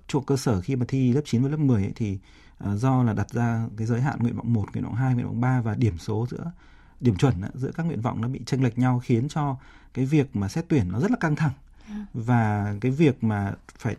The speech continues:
Speaker 1: đăng ký để làm sao cho nó vừa sức với con ấy, nó trở thành cái áp lực rất là lớn với phụ huynh.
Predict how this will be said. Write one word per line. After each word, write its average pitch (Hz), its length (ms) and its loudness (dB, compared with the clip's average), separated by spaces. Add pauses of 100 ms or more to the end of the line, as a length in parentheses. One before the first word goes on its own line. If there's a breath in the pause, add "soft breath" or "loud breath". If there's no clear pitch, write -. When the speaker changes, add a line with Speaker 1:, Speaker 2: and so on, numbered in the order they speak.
Speaker 1:
đăng 151 220 2
ký 131 300 6
để 190 80 2
làm 101 180 0
sao 147 260 -2
cho 135 100 -4
nó 135 100 0
vừa 127 220 6
sức - 200 -8
với 131 100 -2
con 151 240 0
ấy, 127 100 -2
nó 139 80 -4
trở 131 120 -4
thành 101 200 -6
cái - 100 -6
áp - 120 -8
lực 139 120 -2
rất 185 100 -4
là 175 60 0
lớn 113 180 0
với 139 80 -4
phụ - 160 -10
huynh. 135 160 0